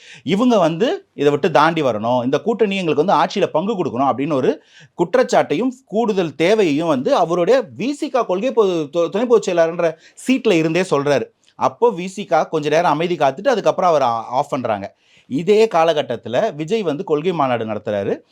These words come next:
அந்த கொள்கை மாநாட்டுல என்ன சொல்றாரு, இந்த மாதிரி யார் வேணா வரலாம் இல்லையா, அவங்கள நம்ம ஆதரிக்கலாம் இல்லையான்னு. இது தனி இஷ்யூ, இது தனி இஷ்யூ. இது ரெண்டுத்தையும் ஒண்ணா கிளப் பண்ணி வச்சுட்டு, மூணாவது இதுக்கு வி சி கா, ஆ, திருமா அண்ணன் வந்து ஒரு பதில் சொல்றாரு.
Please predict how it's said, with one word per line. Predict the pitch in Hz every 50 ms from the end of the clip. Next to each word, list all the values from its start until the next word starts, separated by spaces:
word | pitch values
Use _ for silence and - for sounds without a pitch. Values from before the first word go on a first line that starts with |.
| _ _ _ _
அந்த | - 151 185 180
கொள்கை | 180 185 196 220 240 269 269 233
மாநாட்டுல | 214 202 185 175 170 175
என்ன | 170 156 165 170 170
சொல்றாரு, | 160 131 131 143 208
இந்த | 240 208 180
மாதிரி | 175 196 202
யார் | 160 143 147 165 165
வேணா | 156 151 165 180
வரலாம் | 156 135 135 147 156 156 147 139
இல்லையா, | 120 107 104 113 135 196 233 175 139 127
அவங்கள | 143 165 156
நம்ம | 143 156 160 135 123 135
ஆதரிக்கலாம் | 151 160 156 151 147 139 123 110
இல்லையான்னு. | 104 104 104 110 110 107 107 - _ _ _ _ _
இது | - 123 139 156 170 160
தனி | 151 151 151 165 175 170 147
இஷ்யூ, | - - - 170 214 247 269
இது | 254 127 143 135
தனி | - 127 135 143
இஷ்யூ. | 131 123 - 120 101 - _ _ _ _ _ _
இது | 147 175 175 160 165
ரெண்டுத்தையும் | 185 190 202 - 233 214
ஒண்ணா | 175 156 160 175 190
கிளப் | 185 165 151 143 -
பண்ணி | 175 160 147
வச்சுட்டு, | 120 104 - - - 143
மூணாவது | 165 147 151 208 262 302 311 262 254 254
இதுக்கு | 262 233 220 185 175
வி | 170 226 254
சி | 254 254 202
கா, | 196 180 151 - - _ _ - -
ஆ, | 151 147 139 131 131 131
திருமா | 120 123 - _ _ - 190 226 233
அண்ணன் | 214 196 175 151 131 127 143
வந்து | 180
ஒரு | 185 151
பதில் | 135 135 143 151 147 147 117
சொல்றாரு. | 113 107 104 135 214 311